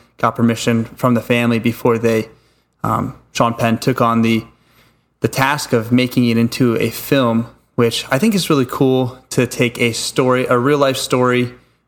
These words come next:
um, a tragic one, also filled with expedition and, and adventure, exploration, all that, and turn it into a story, um, a novel that is, and then take it into the motion picture,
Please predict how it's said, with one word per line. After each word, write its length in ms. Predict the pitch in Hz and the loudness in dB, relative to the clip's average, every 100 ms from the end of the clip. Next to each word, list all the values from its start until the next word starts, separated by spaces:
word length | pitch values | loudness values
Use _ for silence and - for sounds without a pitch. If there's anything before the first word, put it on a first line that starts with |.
| - | -4
um, 200 | 113 113 | 0 0
a 40 | |
tragic 460 | 113 143 135 127 123 | 2 0 0 -2 0
one, 360 | 113 117 117 117 - _ _ _ | 0 2 0 -4 -10 _ _ _
also 280 | 120 123 139 | -2 0 0
filled 200 | 117 135 | 0 0
with 140 | 120 123 | 0 0
expedition 640 | 117 - 120 117 131 117 | -2 0 -2 0 0 0
and, 200 | 110 113 - _ _ _ _ _ | 0 -4 -8 _ _ _ _ _
and 80 | 113 | -2
adventure, 520 | 113 160 - 131 123 | 2 0 2 0 0
exploration, 680 | 117 - - 123 123 120 117 | 0 -4 0 2 2 -2 0
all 160 | 113 113 | 0 0
that, 300 | 113 113 - | 0 -2 -2
and 200 | 113 110 - _ _ _ _ | -2 -4 -8 _ _ _ _
turn 180 | - 131 | -2 0
it 60 | 127 | 2
into 200 | 127 127 | 2 2
a 60 | 120 | 0
story, 600 | - 135 123 120 120 113 - _ _ 120 | -2 0 2 2 0 -4 -12 _ _ -4
um, 320 | 113 107 - | -2 -2 -4
a 60 | 123 | 0
novel 400 | 123 117 113 113 | 2 2 0 0
that 200 | 113 110 | 2 2
is, 280 | 113 117 - | 0 0 -2
and 160 | 117 | 0
then 260 | 113 113 113 | 2 0 -2
take 200 | - 117 | -2 -2
it 80 | 117 | -2
into 560 | 113 - - 117 113 143 | -4 -4 -2 0 0 -4
the 140 | 127 | 0
motion 320 | 117 120 - 117 | 2 2 -2 -2
picture, 560 | 127 - 123 117 - | -2 0 0 0 -2